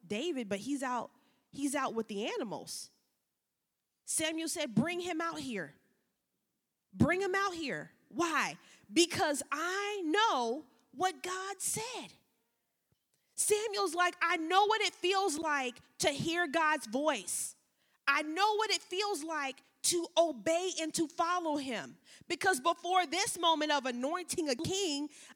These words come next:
I was with him. I was with God. And this is you. You have no idea what decisions will be ahead of you in your life.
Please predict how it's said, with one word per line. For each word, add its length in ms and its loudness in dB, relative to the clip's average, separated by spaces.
I 500 4
was 260 4
with 280 2
him. 460 -10
I 60 -4
was 140 -4
with 320 -6
God. 120 -10
And 180 -2
this 200 -2
is 200 -4
you. 260 -4
You 180 0
have 300 -4
no 300 -4
idea 600 -4
what 440 2
decisions 760 -2
will 140 -2
be 160 -8
ahead 340 -8
of 120 -6
you 220 -6
in 100 -6
your 140 -6
life. 600 -8